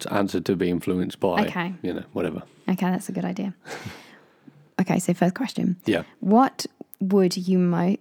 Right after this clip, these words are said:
Speaker 2: sorry, I'm reading this weird. I've got it at a weird angle.
Speaker 1: Don't read it weird, Joe.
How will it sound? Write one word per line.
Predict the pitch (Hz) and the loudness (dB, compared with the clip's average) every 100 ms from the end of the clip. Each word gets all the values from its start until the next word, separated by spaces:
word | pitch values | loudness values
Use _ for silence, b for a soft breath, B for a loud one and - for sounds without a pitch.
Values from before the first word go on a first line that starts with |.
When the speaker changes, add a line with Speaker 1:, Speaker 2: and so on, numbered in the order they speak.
| _ - | _ -4
Speaker 2:
sorry, | 202 170 175 190 | 0 0 -2 -6
I'm | 190 180 - | -8 -10 -8
reading | 175 175 | -8 -8
this | 170 208 | -8 -10
weird. | 214 - 185 - | -8 -10 -14 -18
I've | |
got | - - | -12 -10
it | |
at | 98 | -6
a | |
weird | 170 165 | -4 -4
angle. | - - - - | -4 -6 -8 -8
Speaker 1:
Don't | 107 104 | -6 -4
read | 113 | -2
it | 117 | -2
weird, | 90 95 90 82 | 0 0 0 -4
Joe. | - 78 | -6 -4